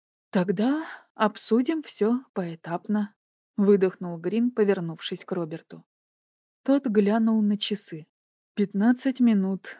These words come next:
одиннадцатого», почти про себя проговорил командир. «Джон, подойди в мой кабинет минут через тридцать. Остальным — до утра». И, не одарив прочих собравшихся и взглядом, повернулся к горгоновцам.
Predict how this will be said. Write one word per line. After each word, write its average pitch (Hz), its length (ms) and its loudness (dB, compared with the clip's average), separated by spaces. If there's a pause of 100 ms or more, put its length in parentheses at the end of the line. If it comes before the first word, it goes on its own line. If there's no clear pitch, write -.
(100)
одиннадцатого», 170 840 -6 (300)
почти - 360 -2
про 175 180 -8
себя 180 360 -2
проговорил 170 600 -4
командир. 165 680 -10 (300)
«Джон, 208 280 4
подойди 202 420 2
в 247 40 -2
мой 196 200 0
кабинет 214 640 0
минут 226 320 2
через 226 340 -6
тридцать. - 680 -12 (380)
Остальным — 202 680 0 (120)
до 208 160 4
утра». 196 400 -2 (540)
И, 220 140 10
не 214 140 8
одарив 202 500 4
прочих 190 460 0
собравшихся 180 840 -6
и 160 100 -6
взглядом, 220 680 -2
повернулся 233 640 2
к 196 100 -8
горгоновцам. 165 840 -8